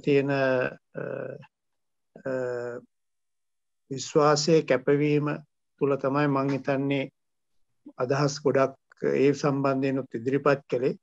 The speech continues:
අ, ඒක මම දන්න හින්දා කියන්නේ එතුමා කාලයක් පුරා ධීවර අමාත්‍යාංශයේ උපදේශකයෙක්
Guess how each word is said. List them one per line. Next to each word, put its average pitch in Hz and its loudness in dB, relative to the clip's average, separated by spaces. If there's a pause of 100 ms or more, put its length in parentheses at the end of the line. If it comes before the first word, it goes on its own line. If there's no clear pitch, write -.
(680)
අ, 143 -2 (1080)
ඒක 147 -2
මම 139 -2 (520)
දන්න 127 -2
හින්දා 139 2
කියන්නේ 139 0
එතුමා 131 -2
කාලයක් 139 4 (100)
පුරා 139 4 (160)
ධීවර 131 -2
අමාත්‍යාංශයේ 135 -2
උපදේශකයෙක් 135 0